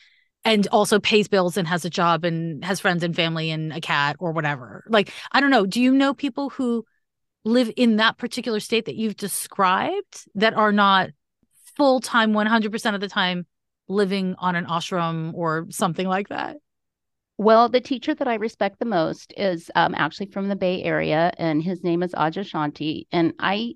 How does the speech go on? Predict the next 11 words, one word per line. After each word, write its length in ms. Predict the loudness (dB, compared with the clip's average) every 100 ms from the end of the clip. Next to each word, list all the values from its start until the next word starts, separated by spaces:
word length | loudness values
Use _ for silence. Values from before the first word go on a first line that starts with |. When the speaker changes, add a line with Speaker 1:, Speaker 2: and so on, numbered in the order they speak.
| -4
Speaker 2:
actually 460 | -4 -4 -6 -6
think 280 | -4 -6 -6
he, 400 | -4 -4 -4 -8 _
he 260 | -12 -6 -4
does 320 | 2 2 2
live, 240 | -2 -2 0
like, 240 | 0 0
in 180 | -4 -2
that 220 | -4 -6
state. 440 | -10 -2 -2 -2 -12 _ _ _ _ -6
Speaker 1:
Mm. 320 | 0 2 0